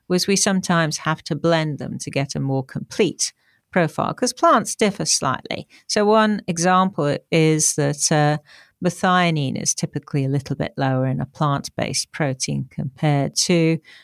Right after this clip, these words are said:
a chicken, for example. Sometimes lysine is a bit lower, but we can incorporate other sources to compensate for that. So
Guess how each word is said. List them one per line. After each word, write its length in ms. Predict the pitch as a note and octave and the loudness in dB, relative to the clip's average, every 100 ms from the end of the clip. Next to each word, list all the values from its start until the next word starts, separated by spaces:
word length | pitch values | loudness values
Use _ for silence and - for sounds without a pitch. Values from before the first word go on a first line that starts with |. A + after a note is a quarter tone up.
| _ _ | _ _
a 480 | D3+ C3+ C3+ C3 - | 0 2 0 -2 -2
chicken, 340 | - C#4+ - F3 | -4 -2 -4 -8
for 160 | - | -8
example. 760 | - B3 - C#3 - - - - | -8 -2 0 0 -4 -8 -10 -8
Sometimes 500 | - D3+ - C3 B2+ | -6 -6 -4 -4 -4
lysine 480 | C#3 C#3 C3+ C#3 C3+ | -4 -4 -4 -6 -6
is 80 | C#3+ | -6
a 60 | |
bit 200 | D3 C#3 - | -8 -10 -6
lower, 300 | C#3 - D3 _ _ _ _ | -6 -6 -10 _ _ _ _
but 160 | G3 G3 | -4 0
we 140 | G3+ | 0
can 180 | G#3+ F3 | 2 0
incorporate 680 | E3 D#3+ F3 D#3+ - C3+ - B3+ | 0 0 -2 0 0 -2 0 0
other 180 | C#4 | 2
sources 640 | D#3 - C#3 C#3 - D3+ - | 0 0 0 -2 -4 -4 -6
to 100 | F3+ | -6
compensate 880 | - G3+ G3 - - - - - - | 0 0 0 -4 -4 -2 -4 -8 -16
for 380 | - E3 D3+ | -4 -2 0
that. 500 | - - - - - - _ _ | -2 -8 -8 -6 -6 -8 _ _
So 420 | - - A3 A3 | -6 2 4 2